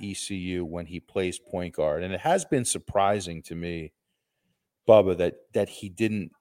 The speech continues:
um, I guess that he didn't get that opportunity in the first half of the season. You know, what, what are your thoughts on that?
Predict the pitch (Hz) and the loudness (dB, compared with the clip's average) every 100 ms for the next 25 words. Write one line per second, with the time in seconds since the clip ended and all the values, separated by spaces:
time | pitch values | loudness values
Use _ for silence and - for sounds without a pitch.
0 | _ _ _ _ _ 110 95 87 85 87 | _ _ _ _ _ 0 2 0 -4 -8
1 | - _ _ 110 107 104 110 95 104 101 | -16 _ _ 0 0 2 0 0 -2 -4
2 | 95 101 90 87 - 95 98 98 - - | -4 -4 -2 -2 -2 -4 -2 -2 -6 -6
3 | 95 82 78 78 _ _ _ _ 98 92 | -6 -6 -8 -10 _ _ _ _ -6 -4
4 | - 92 - 90 76 67 71 85 76 73 | 2 0 4 4 4 0 -4 -4 -4 -6
5 | 76 87 82 107 117 123 113 107 95 - | -6 -4 0 2 4 6 6 6 4 2
6 | 80 90 80 | -2 -2 -2